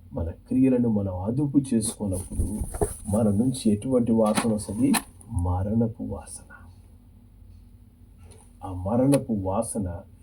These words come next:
నువ్వు ఎటువంటి వ్యక్తివని ఈ లోకానికి తెలియపరుస్తుంది.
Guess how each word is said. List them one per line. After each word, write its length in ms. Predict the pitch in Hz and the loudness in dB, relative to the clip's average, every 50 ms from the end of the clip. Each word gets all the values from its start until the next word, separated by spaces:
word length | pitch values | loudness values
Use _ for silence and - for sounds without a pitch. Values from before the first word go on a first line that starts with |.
| - - - - - - | -20 -20 -20 -20 -10 -4
నువ్వు 180 | 117 113 98 92 | -2 0 0 0
ఎటువంటి 560 | 92 92 - - 131 127 127 120 110 107 98 | 0 -2 -2 -2 -2 0 0 0 -2 -2 -4
వ్యక్తివని 720 | 90 101 101 98 - - - 120 110 95 87 87 92 98 - - - - - - - 110 | -2 -2 -4 -4 -4 0 0 0 0 0 -2 -4 -6 -6 -8 -12 -16 -20 -20 -10 -2 0
ఈ 100 | 107 104 | 0 0
లోకానికి 600 | 98 92 90 92 - - 107 101 95 92 - - | 0 0 -4 -6 -4 -4 -4 -4 -4 -6 -8 -12
తెలియపరుస్తుంది. 880 | - - 87 85 92 95 92 - - - - - - - - - - | -14 -10 -8 -6 -4 -4 -6 -6 -10 -14 -14 -16 -20 -20 -20 -20 -20